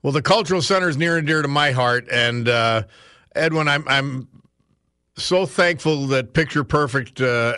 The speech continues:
has agreed to do this and help raise money for this historic curtain, and that it's gonna be locally made in Jessup. So it's, the money's not flying, uh,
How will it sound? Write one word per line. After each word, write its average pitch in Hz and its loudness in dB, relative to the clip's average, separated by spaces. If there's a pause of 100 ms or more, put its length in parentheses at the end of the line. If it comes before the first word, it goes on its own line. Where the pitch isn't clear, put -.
has 117 0
agreed 131 -2
to 120 -2
do 135 -2
this 135 -2
and 98 -4
help 131 -2
raise 120 0
money 123 -2
for 113 -6
this 110 -4 (760)
historic 147 0
curtain, 175 -2 (460)
and 160 2
that 160 2
it's 147 0
gonna 233 2
be 170 -2
locally 185 2
made 170 2
in 123 -2
Jessup. 101 -2
So 127 0
it's, 117 -8 (260)
the 127 0
money's 180 2
not 151 2
flying, 151 0
uh, 131 -8